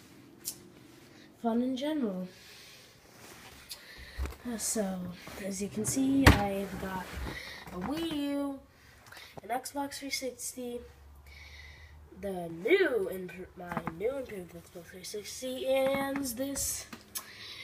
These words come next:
seven-year-old Wii, which still works like a dream, and tons and tons of games for that Wii, as you can see,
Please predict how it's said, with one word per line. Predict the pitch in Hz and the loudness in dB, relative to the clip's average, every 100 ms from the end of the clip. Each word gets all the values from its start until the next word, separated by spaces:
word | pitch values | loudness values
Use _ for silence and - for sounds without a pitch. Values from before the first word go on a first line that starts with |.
| - - | -10 -6
seven-year-old | - 233 226 247 262 262 254 | 0 2 2 0 0 -2 2
Wii, | 294 311 285 | 6 8 6
which | 233 - | 2 2
still | - - - - - 330 349 339 | 2 4 4 2 8 10 12 10
works | 285 277 277 - - - - 220 214 | 6 4 2 -2 -2 -2 -2 0 0
like | 202 190 226 247 | 2 2 2 0
a | 285 | -2
dream, | 240 226 220 220 214 - - - - - - - | -2 -4 -2 -2 -4 -6 -8 -8 -8 -8 -8 -2
and | 226 226 220 208 - - - - | 2 4 2 8 8 8 -6 -10
tons | 359 - 285 277 262 220 | -8 -2 2 4 2 -2
and | 220 | -4
tons | 196 202 196 | -4 -2 0
of | 196 | 2
games | 190 196 196 - | 2 2 0 -2
for | |
that | 202 196 - | -4 -2 -2
Wii, | 262 277 285 - - - - - - - - - 220 | 0 0 0 -4 -10 -10 -10 -12 -14 -14 -10 -8 0
as | - 208 190 | 6 6 6
you | 214 | 4
can | 202 208 190 | 4 2 4
see, | 190 - 233 214 | 4 2 4 2